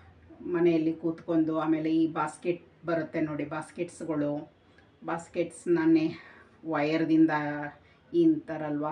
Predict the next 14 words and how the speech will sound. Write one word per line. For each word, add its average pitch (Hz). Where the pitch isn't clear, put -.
so 175
ಅಂಥ 160
ಬಾಸ್ಕೆಟ್ಗಳ್ನ, 151
ಆಮೇಲೆ 160
ಈ 165
ಮ್ಯಾಟು 160
ನೋಡಿ, 156
ಈ 160
ಓಲ್ಡ್ 160
ಬಟ್ಟೆಗಳು 165
ಇರುತ್ತೆ, 160
ಆ 160
ಓಲ್ಡ್ 160
ಬಟ್ಟೆಗಳಿಂದ 160